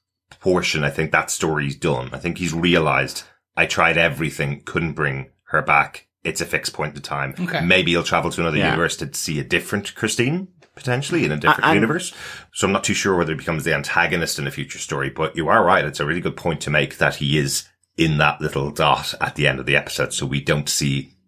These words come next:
Speaker 1: it blink out and disappear.
Speaker 3: Yeah.
Speaker 1: Uh,
Speaker 2: Yeah.
Speaker 1: so.
Speaker 3: And I wondered, you know, we, we see when he absorbs the creatures,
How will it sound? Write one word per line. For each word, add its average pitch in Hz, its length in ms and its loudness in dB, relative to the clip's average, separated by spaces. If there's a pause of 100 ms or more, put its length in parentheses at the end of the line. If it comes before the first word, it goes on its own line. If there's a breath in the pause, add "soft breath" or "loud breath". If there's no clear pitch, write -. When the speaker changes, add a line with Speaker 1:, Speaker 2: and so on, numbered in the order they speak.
Speaker 1:
it - 240 0
blink 76 300 0
out 65 260 0
and 67 100 -4
disappear. - 640 -6 (120)
Speaker 3:
Yeah. 101 220 -4
Speaker 1:
Uh, - 100 -10
Speaker 2:
Yeah. 143 180 -6
Speaker 1:
so. - 160 -14 (180)
Speaker 3:
And 175 160 8
I 165 120 8
wondered, 170 720 6
you 156 140 0
know, 117 360 4
we, 135 320 0
we 135 140 2
see 147 500 4
when 127 280 2
he 127 340 2
absorbs 110 880 4
the - 180 -4
creatures, 95 1000 0